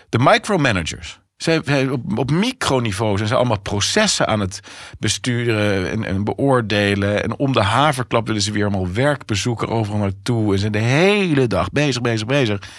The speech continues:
Stukken, zulke mappen met allemaal dingen. En als je dan dus op hoofdlijnen daar wat vragen over stelt, dan zeggen ze, "Ja, maar dat stond helemaal niet in de kabinetsbrief.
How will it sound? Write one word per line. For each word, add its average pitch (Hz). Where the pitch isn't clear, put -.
Stukken, 131
zulke 139
mappen 139
met 120
allemaal 120
dingen. 135
En 165
als -
je 160
dan 147
dus 143
op 127
hoofdlijnen 120
daar 113
wat -
vragen 226
over 82
stelt, 76
dan 170
zeggen 170
ze, 151
"Ja, 170
maar 165
dat -
stond 185
helemaal 165
niet 156
in 156
de 147
kabinetsbrief. 190